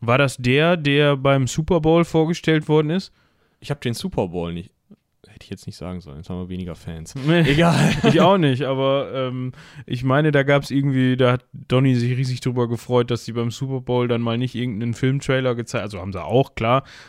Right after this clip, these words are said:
Speaker 1: aber der Super Bowl ist ja dafür bekannt, dass in der Werbung dann irgendwelche tollen Filmtrailer oder so
Speaker 2: Mhm.
Speaker 1: für Bo-, Blockbuster gezeigt werden und ich glaube, da hatte das U S, U-S-Militär dann irgendwie so einen epischen Trailer über dieses F fünfunddreißig Flugzeug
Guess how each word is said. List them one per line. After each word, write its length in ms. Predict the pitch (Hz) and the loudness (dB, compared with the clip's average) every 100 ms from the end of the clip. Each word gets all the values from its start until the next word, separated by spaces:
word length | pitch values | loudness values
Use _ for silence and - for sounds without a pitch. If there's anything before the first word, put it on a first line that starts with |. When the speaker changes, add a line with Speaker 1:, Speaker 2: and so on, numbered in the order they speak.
| 104 | -10
Speaker 1:
aber 220 | 113 113 | -4 -2
der 100 | 113 | -2
Super 280 | - 131 131 | -4 -2 0
Bowl 180 | 117 117 | 2 0
ist 120 | 117 | 0
ja 60 | 120 | 0
dafür 200 | 120 120 | 0 -2
bekannt, 320 | 113 110 127 | -6 -6 -4
dass 120 | 120 | -4
in 80 | 120 | -2
der 120 | 117 | -2
Werbung 280 | 110 117 120 | -2 -2 -2
dann 140 | 113 107 | -4 -6
irgendwelche 400 | 117 117 113 113 | -6 -6 -6 -6
tollen 500 | 117 117 117 110 110 | -2 -2 -2 -4 -4
Filmtrailer 600 | - 131 131 123 120 117 | -4 -4 -2 0 0 0
oder 180 | 113 120 | 0 -2
so 80 | 117 | 2
Speaker 2:
Mhm. 160 | 117 110 | 2 0
Speaker 1:
für 180 | 104 117 | -2 -4
Bo-, 160 | 120 | -4
Blockbuster 640 | 113 120 120 - 123 - 113 | -4 -4 -4 0 -2 0 -4
gezeigt 380 | 110 123 117 | -2 -2 -2
werden 160 | 120 110 | -2 -2
und 80 | 107 | -4
ich 80 | 104 | -2
glaube, 360 | 110 113 107 | -2 -2 -4
da 180 | 104 110 | -2 -2
hatte 240 | 117 120 107 | -2 -4 -4
das 260 | 107 - - | -4 -6 -8
U 80 | 117 | -8
S, 140 | 113 - - | -8 -12 -8
U-S-Militär 840 | 120 123 - 123 113 110 123 117 | -6 -6 -4 -4 -4 -4 -4 -2
dann 160 | 107 | -2
irgendwie 240 | 110 110 107 | -4 -4 -4
so 100 | 110 | -2
einen 200 | 107 110 - - - - - | -4 -6 -14 -20 -20 -20 -4
epischen 440 | 127 120 120 120 | -2 0 -4 -4
Trailer 380 | 110 123 127 123 | -2 -2 0 -2
über 240 | 127 120 | -2 -6
dieses 220 | 113 117 113 | -4 -6 -6
F 160 | 110 | -8
fünfunddreißig 720 | - 117 113 104 113 113 104 - _ _ _ _ _ _ _ | -8 -6 -4 -2 -2 -2 -6 -14 _ _ _ _ _ _ _
Flugzeug 540 | 120 110 - 104 104 | -6 -6 -4 -4 -4